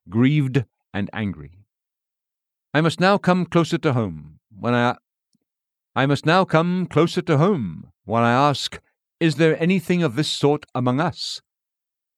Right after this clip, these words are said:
Oh, for help in the work of self-examination.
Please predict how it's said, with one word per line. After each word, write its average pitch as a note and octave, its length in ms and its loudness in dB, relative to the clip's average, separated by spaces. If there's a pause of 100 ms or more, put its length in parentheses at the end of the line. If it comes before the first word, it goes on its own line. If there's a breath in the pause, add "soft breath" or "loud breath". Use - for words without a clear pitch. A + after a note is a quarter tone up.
Oh, D#3+ 340 4
for D#3 280 2
help D3 400 0
in D3+ 100 2
the D3+ 100 2
work C#3+ 480 0
of G#2 160 -4
self-examination. G2+ 1080 -6